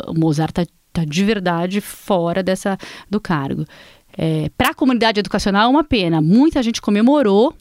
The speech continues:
essa escolha do Mozart, porque ele é considerado um, um dos nomes mais importantes, um dos nomes mais fortes, mais respeitados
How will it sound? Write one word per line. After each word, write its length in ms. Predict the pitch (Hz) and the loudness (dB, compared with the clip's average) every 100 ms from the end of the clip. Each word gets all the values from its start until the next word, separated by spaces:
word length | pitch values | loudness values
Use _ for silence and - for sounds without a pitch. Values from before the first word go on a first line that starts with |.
| _ | _
essa 180 | 175 180 | -4 -4
escolha 280 | - 180 170 | -2 -2 0
do 80 | |
Mozart, 560 | 165 160 151 160 165 202 | 0 0 0 2 0 0
porque 200 | 208 196 | -2 -2
ele 60 | 185 | -2
é 20 | |
considerado 440 | 196 - 185 175 | -4 -2 -2 -2
um, 60 | 180 | -2
um 140 | 156 | -4
dos 200 | 160 180 | -4 -4
nomes 300 | 156 180 170 | -2 -2 -2
mais 260 | 170 190 247 | 0 0 4
importantes, 720 | 269 - 220 185 185 180 208 | 2 2 -2 -2 -2 -2 -2
um 60 | 196 | -2
dos 100 | 160 | -2
nomes 260 | 180 185 | -2 -2
mais 300 | 165 202 269 | -2 -2 -2
fortes, 460 | - 185 180 190 - | -4 -2 -2 -2 -4
mais 180 | 185 208 | -4 -2
respeitados 880 | 240 - 254 - - 180 208 247 | -4 -4 -8 -4 -2 0 0 -2